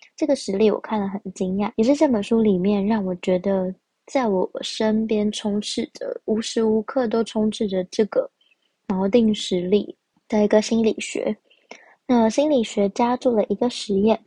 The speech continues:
发现锚定作用呢，非常适用在陪审团身上。他们把学生分成四组人，给他们看一个假的案例。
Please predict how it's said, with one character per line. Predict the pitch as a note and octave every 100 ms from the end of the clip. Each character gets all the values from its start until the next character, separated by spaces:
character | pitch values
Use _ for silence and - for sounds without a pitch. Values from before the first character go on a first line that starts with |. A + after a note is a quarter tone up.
| _
发 | - C4
现 | C#4 C#4
锚 | A3+ G#3 A#3+
定 | D4 B3+
作 | C#4 B3+ A#3
用 | B3 A3
呢， | G3+ G3+ G#3
非 | B3
常 | A3 G#3+
适 | - A#3
用 | G#3+ A3 G3+
在 | G#3 G3+ F#3+
陪 | - G3
审 | - G#3
团 | - F#3+ G3
身 | - A3
上。 | A#3+ A#3+ - _ _ _ _ - _ -
他 | F4
们 | C#4+
把 | G#3 F#3+
学 | - G3
生 | G#3+ A3 A3 A#3
分 | - A3 A3+
成 | - G3 F#3+
四 | - C4 G#3
组 | - - -
人， | - G#3 G#3+ _ _ - _ -
给 | G3+
他 | C4
们 | C#4 B3+
看 | C4+ A#3
一 |
个 | G3
假 | G3 -
的 | -
案 | - G#3 F#3+
例。 | G3